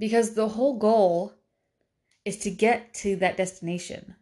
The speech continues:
The whole goal is to get to that dream, to accomplish that passion of yours. The whole goal is to get to that point.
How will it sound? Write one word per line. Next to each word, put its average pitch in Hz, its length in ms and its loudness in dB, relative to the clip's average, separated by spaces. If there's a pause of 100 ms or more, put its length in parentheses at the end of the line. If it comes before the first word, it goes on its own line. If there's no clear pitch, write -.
(180)
The 202 100 -4
whole 240 280 4
goal 208 320 0
is 180 160 -4
to 180 120 -8
get 180 420 -6
to 180 120 -12
that 165 280 -8
dream, 165 500 -8 (960)
to - 200 -2
accomplish 185 840 -6 (640)
that 170 540 2
passion 185 460 -4
of 151 160 -10
yours. - 540 -12 (1500)
The 214 80 -6
whole 240 340 4
goal 196 680 0
is 180 200 -8
to 196 120 -8
get - 560 -6 (280)
to - 160 -10
that 175 260 -2
point. - 600 -12